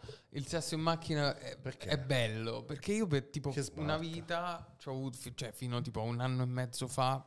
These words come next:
Speaker 1: il mio sesso era solo in macchina.
Speaker 2: Eh no, ma anche a me è successo, però, minchia, appu-, che due coglioni.
Speaker 1: No, io sono affezionato, c'avevo
Speaker 2: Sì.
Speaker 1: sta cazzo di Volvo C trenta, co-,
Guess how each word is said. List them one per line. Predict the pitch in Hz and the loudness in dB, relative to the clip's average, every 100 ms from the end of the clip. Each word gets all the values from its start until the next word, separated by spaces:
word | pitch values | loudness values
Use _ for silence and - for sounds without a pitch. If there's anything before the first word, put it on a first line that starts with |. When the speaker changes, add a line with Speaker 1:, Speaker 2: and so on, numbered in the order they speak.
| _ | _
Speaker 1:
il | - 135 | 0 2
mio | 131 | 2
sesso | 127 151 - | 0 -4 -4
era | 110 104 | -4 -2
solo | 120 120 | -2 -2
in | 120 | -2
macchina. | 117 110 - | -2 -4 -2
Speaker 2:
Eh | 185 | 0
no, | 110 | 2
ma | 110 | 2
anche | 117 143 | 2 4
a | |
me | 151 | 4
è | |
successo, | 151 107 - 120 - 101 | 4 2 2 0 0 -2
però, | 117 131 110 - - _ _ | 2 4 4 -2 -20 _ _
minchia, | 127 107 87 98 90 - - _ _ | -10 -8 -6 -6 -6 -8 -20 _ _
appu-, | 113 - 113 | -16 -14 -12
che | - | -6
due | 110 | -4
coglioni. | 113 120 107 113 101 92 90 _ - - | -4 -4 -2 -2 -2 -6 -14 _ -18 -2
Speaker 1:
No, | 151 127 | 2 2
io | 147 | 2
sono | 160 123 | -2 -6
affezionato, | - 107 - 110 110 - | -8 -10 -8 -6 -6 -4
c'avevo | 113 110 104 | 0 2 0
Speaker 2:
Sì. | |
Speaker 1:
sta | - | -2
cazzo | 127 139 - | -2 -2 -6
di | 127 | -4
Volvo | 131 135 120 127 | 0 2 0 -6
C | - 127 - | -6 -8 -2
trenta, | 127 127 131 123 117 | 0 2 0 -4 -8
co-, | 110 110 107 110 | -8 -12 -10 -12